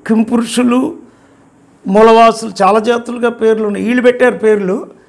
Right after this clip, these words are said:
అంతకుముందు వాళ్ళకి స్వ-, స్వ-, స్వసిద్ధ నామాలు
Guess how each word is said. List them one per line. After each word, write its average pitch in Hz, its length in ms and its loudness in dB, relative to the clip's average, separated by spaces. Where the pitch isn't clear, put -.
అంతకుముందు 247 380 -2
వాళ్ళకి 233 320 2
స్వ-, 220 220 -2
స్వ-, 208 240 2
స్వసిద్ధ 226 440 0
నామాలు 233 460 4